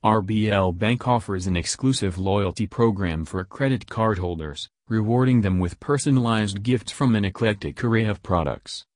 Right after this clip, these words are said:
vouchers, et cetera, for every spend transaction done. Accrued rewards points can be redeemed for bus tickets, airline tickets, fashion, electronics, beauty products and much more.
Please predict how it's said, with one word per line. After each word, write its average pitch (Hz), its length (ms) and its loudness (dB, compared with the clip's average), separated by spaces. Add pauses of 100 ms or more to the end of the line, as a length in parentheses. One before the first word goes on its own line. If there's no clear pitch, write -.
vouchers, 92 560 -4 (220)
et - 100 -6
cetera, 87 500 0 (180)
for - 200 -12
every 107 320 2
spend 110 400 0
transaction 107 760 0
done. 85 380 -2 (460)
Accrued 110 420 -2
rewards 110 560 0
points 107 420 -4
can 110 220 2
be 101 140 0
redeemed 92 580 -2
for 107 160 -4
bus 104 320 0
tickets, - 500 -8 (180)
airline 104 460 -2
tickets, - 480 -10 (160)
fashion, 107 640 -2 (180)
electronics, 101 840 0 (240)
beauty 107 340 2
products 107 680 -4
and 95 160 -2
much 92 300 0
more. 101 400 -2